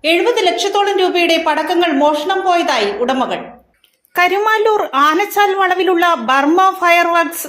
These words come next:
എന്ന പടക്കക്കടയാണ് കുത്തി തുറന്നിരിക്കുന്നത്. സംഭവത്തെ തുടർന്ന് ഉടമയായ രമണി രാമകൃഷ്ണനാണ് ആലങ്ങാട് പോലീസിന് പരാതി നൽകിയത്.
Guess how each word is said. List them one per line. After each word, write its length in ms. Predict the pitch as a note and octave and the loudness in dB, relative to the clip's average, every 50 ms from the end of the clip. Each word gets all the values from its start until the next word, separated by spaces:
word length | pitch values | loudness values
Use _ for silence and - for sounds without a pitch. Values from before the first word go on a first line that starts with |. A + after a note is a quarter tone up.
| - D#4 | 0 0
എന്ന 300 | D#4 D#4+ E4 E4 D#4+ E4 | 2 4 4 2 2 2
പടക്കക്കടയാണ് 760 | D4+ C#4 C#4+ C#4+ E4+ E4 - F4+ E4+ F4 E4+ D#4+ C4 A3 G#3 G#3 | 0 0 0 -2 -2 -2 0 0 2 2 2 2 0 0 -2 -4
കുത്തി 340 | - D#4 D4+ - F4+ F4+ F#4 | -4 -4 -2 -2 -2 -2 0
തുറന്നിരിക്കുന്നത്. 720 | E4 C4+ B3+ C4+ C4+ C4+ C4 C4+ B3+ C4+ C4 C4+ C4+ C4 C4+ - - - _ _ _ _ _ _ _ - | 0 0 0 0 0 0 0 0 0 2 2 2 0 0 -2 -6 -14 -20 _ _ _ _ _ _ _ -8
സംഭവത്തെ 540 | - - F4 E4+ D#4+ E4+ G#4 A4 A4 A4 A4 | -4 -2 -2 -2 0 -2 -2 0 0 2 2
തുടർന്ന് 480 | A4+ G#4+ G#4+ G4+ G4+ G4+ G4+ G4 F4+ D#4+ | 2 2 2 2 2 2 2 2 2 2
ഉടമയായ 580 | D#4 D#4+ E4+ F4+ G4+ G4+ F#4+ F#4+ F#4 F#4 F#4 F4+ | 0 0 0 2 0 2 2 2 2 2 2 2
രമണി 540 | E4 D#4 D#4 E4 E4+ F4+ F#4 E4+ - - - | 2 2 2 2 0 0 0 -2 -4 -4 -2
രാമകൃഷ്ണനാണ് 840 | D4+ D#4+ D#4+ F4+ F4+ F4 F4+ - - F4+ F4 E4+ D4 B3 G#3 F#3+ - - - - _ _ C#4+ | 0 0 0 0 -2 -4 -6 -4 -2 0 2 2 0 0 -2 -4 -6 -10 -16 -20 _ _ -2
ആലങ്ങാട് 480 | D4+ E4 F4 F#4+ G4 G4+ G4+ G4+ G4+ - | 0 0 2 2 2 0 0 0 0 0
പോലീസിന് 440 | E4+ E4 D#4+ E4+ F4+ F4+ F#4+ F4 F#4 - | 2 2 2 2 0 -2 -2 -4 -2 0
പരാതി 300 | D#4 C#4 C#4+ D4+ C#4+ D#4+ | 0 0 2 2 2 2
നൽകിയത്. 540 | C#4+ C#4 B3+ B3+ A#3 C#4+ C#4 B3 C4+ C4+ | 2 0 0 0 0 0 2 2 2 0